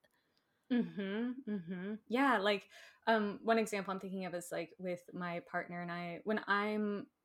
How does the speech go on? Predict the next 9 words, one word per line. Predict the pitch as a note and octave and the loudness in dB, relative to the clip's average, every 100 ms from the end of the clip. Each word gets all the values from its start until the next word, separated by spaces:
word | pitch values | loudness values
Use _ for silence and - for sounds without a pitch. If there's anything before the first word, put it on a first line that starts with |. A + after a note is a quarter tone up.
| _ - | _ -4
anxious | G3+ F#3+ G#3 - - | -2 -2 -4 -4 -4
about | G3 F#3+ - | -2 0 -2
something | G3 F#3+ F#3+ | -4 -4 -2
and | F#3 | -2
I | F3 | -2
don't | E3+ - | -4 -4
realize | E3+ E3+ F3 F3 - | -4 -2 -2 -4 -6
it, | - - - | -6 -6 -4
I | F#3 F3+ F3 | -2 -2 -2